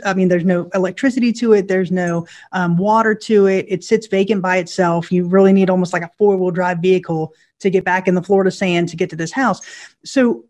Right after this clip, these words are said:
I wanted to investigate it, uh, really to tell the story again, but I also wanted to see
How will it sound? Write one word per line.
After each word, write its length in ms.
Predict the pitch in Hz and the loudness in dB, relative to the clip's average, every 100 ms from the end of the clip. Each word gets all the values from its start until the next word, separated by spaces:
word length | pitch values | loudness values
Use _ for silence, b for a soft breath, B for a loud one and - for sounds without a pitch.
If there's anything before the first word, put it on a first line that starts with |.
| - | -2
I 80 | 226 | 0
wanted 420 | 214 262 339 320 | 2 2 2 2
to 120 | 262 | 0
investigate 760 | 214 165 208 214 214 185 175 170 | 0 0 -2 -2 -2 0 2 0
it, 240 | 175 175 _ - | -2 -6 _ -20
uh, 100 | 87 101 | -16 -2
really 340 | 226 226 320 269 | 2 4 6 4
to 100 | 214 | 4
tell 200 | 208 190 | 0 0
the 80 | |
story 500 | 175 - 202 170 156 | 0 0 2 2 0
again, 460 | 170 180 208 175 165 - | -2 0 2 2 -2 -2
but 160 | 190 214 | 0 2
I 120 | 208 | 2
also 280 | 247 247 254 | -2 -2 0
wanted 480 | 214 208 196 185 185 | 0 0 -2 -4 -8
to 280 | - 208 | -4 -4
see 760 | 190 - - 269 247 226 214 | -4 -8 -8 -4 -2 -2 -2